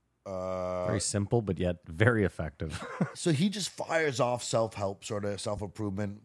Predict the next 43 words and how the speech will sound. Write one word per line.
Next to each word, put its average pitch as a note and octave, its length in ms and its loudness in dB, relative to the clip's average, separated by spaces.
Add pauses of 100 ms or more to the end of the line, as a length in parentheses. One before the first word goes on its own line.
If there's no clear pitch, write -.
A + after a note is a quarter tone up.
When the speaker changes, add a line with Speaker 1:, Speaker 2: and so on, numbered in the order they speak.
(120)
Speaker 2:
Yeah. G#2+ 160 -2 (120)
Speaker 1:
data G#2+ 300 0
related. G#2 560 -2 (220)
Like, G#2 180 -6
it's, G#2+ 360 -8
it's, A2 180 -14 (260)
he - 200 -8
seems B2+ 220 -2
like A2+ 120 2
a G#2+ 100 2
really G#2 280 0
legit G2 340 -4
guy, G2 180 0
way G#2+ 160 0
more G#2+ 220 -2
credible G2+ 340 -2
than, F#2+ 140 -6
say, G#2 160 -2
a F#2+ 40 -2
Mike F#2+ 280 -4
Baker. G2+ 480 -2 (600)
Speaker 2:
Someone D3+ 220 4
Speaker 1:
Um, A#2 80 4
Speaker 2:
asked B2 200 2
me, G#2 80 4
one F#2+ 160 4
of C#3 60 2
the A#2+ 60 2
listeners F2+ 340 2
asked D#2+ 200 -2
me F2 60 0
about E2 160 -2
my D2+ 160 -4
anxiety, D2 500 -4
and C#2 100 -8
I D2 60 -6
was D2+ 120 -8
like, D2+ 200 -6
"Listen, F2+ 180 0
I F#2+ 80 4
don't A#2 100 4
have G#2+ 120 4
a D#2+ 80 -2